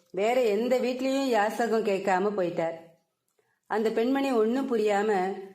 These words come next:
பெரியவாளை தேடிண்டு வந்தா. பெரியவா, ஆத்துல ரொம்ப கஷ்டம்.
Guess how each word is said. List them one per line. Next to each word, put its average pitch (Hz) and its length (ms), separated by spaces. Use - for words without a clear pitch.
பெரியவாளை 220 440
தேடிண்டு 190 420
வந்தா. 160 380
பெரியவா, 233 380
ஆத்துல 233 460
ரொம்ப 202 320
கஷ்டம். 196 720